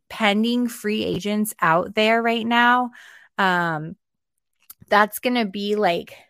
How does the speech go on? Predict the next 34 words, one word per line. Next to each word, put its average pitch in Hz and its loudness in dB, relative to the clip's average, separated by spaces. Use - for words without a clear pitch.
the 214 0
first 220 0
part 190 2
of 190 -4
that 170 -2
rebuild, 175 -6
right? 170 -4
Deciding 190 -4
which 214 -8
free 202 -8
agents 180 -8
can 226 0
we 226 0
pick - -10
up 175 0
that 185 4
will 190 -2
help 170 -2
the 208 -2
strength 180 -6
of 170 -2
the 170 -4
team? 165 -8
Um, 180 0
that 185 2
is 208 -4
sort 269 0
of 214 0
the 196 2
roadmap, 180 -2
right, 175 -4
for 202 -4
what 196 -2
happens 180 -2